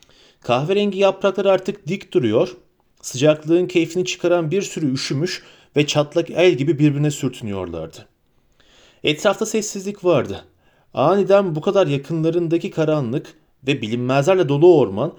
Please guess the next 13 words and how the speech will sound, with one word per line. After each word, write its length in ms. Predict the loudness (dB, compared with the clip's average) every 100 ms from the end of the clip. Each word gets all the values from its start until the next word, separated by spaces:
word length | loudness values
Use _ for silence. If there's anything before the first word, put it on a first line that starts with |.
| _ _ _
bir 140 | -4 -2
sürü 200 | -2 -4
gizli 340 | -2 0 2
amaçları 380 | 2 2 0 0
olan 240 | 2 2
düşüncelere 520 | 0 -2 0 2 2
dalmış 400 | 2 2 0 -4
kocaman 480 | -6 -2 0 0 -2
bir 80 | -2
varlık 540 | 0 2 2 0 -4
gibi 200 | -8 -8
kendisini 460 | -4 -4 -4 -4 -6
hissettirdi. 580 | -4 -6 -6 -6 -8